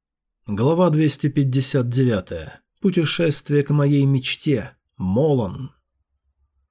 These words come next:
Оттолкнувшись правой ногой от перил террасы,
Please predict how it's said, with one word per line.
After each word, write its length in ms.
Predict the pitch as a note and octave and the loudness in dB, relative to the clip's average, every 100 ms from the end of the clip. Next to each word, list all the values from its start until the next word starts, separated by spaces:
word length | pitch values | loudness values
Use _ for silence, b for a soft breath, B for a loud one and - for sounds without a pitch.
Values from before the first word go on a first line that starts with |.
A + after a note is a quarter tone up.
| _ _ | _ _
Оттолкнувшись 920 | - D3+ - F#3 F3+ G#3+ F#3 - F3+ | -2 -2 0 0 2 2 2 0 -2
правой 380 | - E3+ F#3 F3 | -2 0 2 2
ногой 360 | E3+ D#3+ F#3 E3+ | 2 2 2 0
от 100 | D#3 | 0
перил 320 | D#3 F3 F3 | 0 2 0
террасы, 800 | - C3 E3+ D#3 - - - | 0 0 0 0 -2 -2 -6